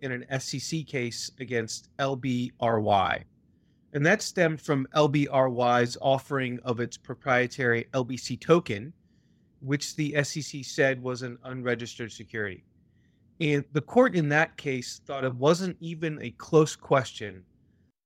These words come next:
that the tokens are, in fact, securities under the Howey test. So it was a pretty definitive win for the S E C.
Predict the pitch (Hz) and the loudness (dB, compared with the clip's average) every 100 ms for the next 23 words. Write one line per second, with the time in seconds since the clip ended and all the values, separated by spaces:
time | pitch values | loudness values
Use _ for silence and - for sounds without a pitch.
0 | _ - 131 120 120 _ - 127 - 175 | _ 0 2 2 -2 _ -10 -10 -4 -2
1 | 175 - 131 120 113 - 135 131 131 123 | 0 -2 -6 -6 -14 -8 -4 0 -2 -4
2 | - 127 117 - _ _ _ _ _ - | 2 4 2 0 _ _ _ _ _ -10
3 | 151 - 214 160 127 123 123 120 113 110 | -6 4 6 6 4 -2 -6 -4 -2 -2
4 | 95 90 90 - - _ _ _ _ _ | -2 -8 -16 -18 -20 _ _ _ _ _
5 | _ - 180 165 156 170 - 294 254 151 | _ 4 6 6 2 -6 0 0 2 -2
6 | - 214 185 165 131 160 165 156 - 143 | 2 2 2 -2 -4 -2 -2 -4 -8 -6
7 | 123 113 117 107 107 95 | -4 -6 -8 -12 -14 -16